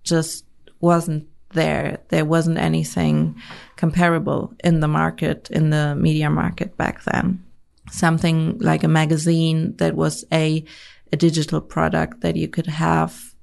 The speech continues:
on your phone, then a feminist product that didn't feel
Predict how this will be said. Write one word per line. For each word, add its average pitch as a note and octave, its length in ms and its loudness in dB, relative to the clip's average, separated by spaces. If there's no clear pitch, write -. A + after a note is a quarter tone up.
on D#3+ 200 0
your D#3 140 0
phone, D3+ 680 0
then D#3+ 560 0
a D#3 580 2
feminist F3+ 680 0
product - 480 -6
that E3+ 260 -4
didn't D#3+ 280 -2
feel D#3 760 0